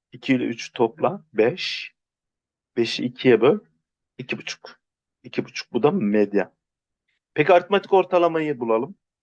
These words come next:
Aritmetik ortalamayı bulalım. Hepsini toplayın. Hepsini toplayın. Üç, altı, on bir bölü dört. Doğru mu? On... Kişi sayısı dört, on bir bölü dört. Bu da neyi veriyor bize?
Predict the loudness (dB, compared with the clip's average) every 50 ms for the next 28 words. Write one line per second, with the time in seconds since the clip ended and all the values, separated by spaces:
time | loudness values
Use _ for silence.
0 | _ _ _ _ _ _ _ _ _ _ _ _ _ _ -10 -6 -4 -6 -6 2
1 | 2 0 2 4 2 2 4 2 2 2 2 2 2 2 0 0 0 -2 -4 -4
2 | 0 0 0 0 2 0 0 0 0 -4 -12 _ _ _ _ _ _ _ _ _
3 | _ _ -10 -10 -6 -6 -8 -4 0 0 0 0 2 0 0 0 0 -4 -10 _
4 | _ -4 -4 -2 -4 -8 -14 -14 -14 _ _ _ _ _ 0 2 4 4 2 0
5 | -2 -2 -2 -2 -2 -2 -8 _ _ _ _ _ _ _ _ _ _ _ _ _
6 | _ _ _ 2 2 4 4 2 -2 -4 -4 -4 -4 -2 2 2 2 4 4 2
7 | 2 2 -2 _ _ _ _ _ _ _ 2 2 2 2 0 _ -20 -20 _ _
8 | _ _ _ _ _ _ _ _ _ 0 0 0 0 -2 0 0 0 0 -2 -6
9 | -8 _ _ _ _ _ _ _ _ _ _ _ _ -12 -12 -8 2 4 4 4
10 | 4 0 -4 0 0 0 2 2 2 2 2 2 0 0 0 0 0 0 2 0
11 | -2 -2 -2 _ -4 -2 0 2 2 2 2 2 0 0 0 -2 -2 -2 -4 -4
12 | -4 -4 -6